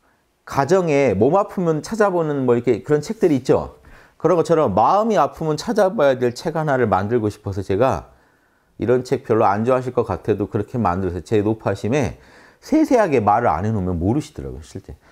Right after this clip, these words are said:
책 쓰는 제 입장, 강의하는 제 입장에서는요, 요 정도 얘기했으면 요건 알아들으시겠지 했는데 나중에 물어보면요,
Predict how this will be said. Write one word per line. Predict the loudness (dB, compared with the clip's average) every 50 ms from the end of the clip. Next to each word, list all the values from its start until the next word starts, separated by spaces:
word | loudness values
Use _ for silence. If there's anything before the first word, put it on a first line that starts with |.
| _ _ _ -8 -6
책 | -4 -4 -6 -4
쓰는 | -2 -2 -2 0 -2 0
제 | 2 2 2
입장, | 2 0 -2 -2 -2 -2 -4
강의하는 | -2 -2 -2 0 2 0 0 2 2 0 0
제 | 0 0 0
입장에서는요, | 0 0 0 0 0 0 -2 -2 -2 -2 -2 -4 -4 -8 -16 -20 -20 -2 2
요 | 2 4
정도 | 4 2 2 4 4 4
얘기했으면 | 4 4 4 2 0 0 0 -2 0 2 4
요건 | 4 4 4 2 2
알아들으시겠지 | 2 2 2 0 0 -2 -2 -2 -2 -2 -2 -2 -2 -2 -2 -4 -2 0
했는데 | 0 0 0 0
나중에 | 0 0 0 2 0 0 0
물어보면요, | 0 2 2 2 2 0 0 -2 -4 -4 -4 -4 -6 -8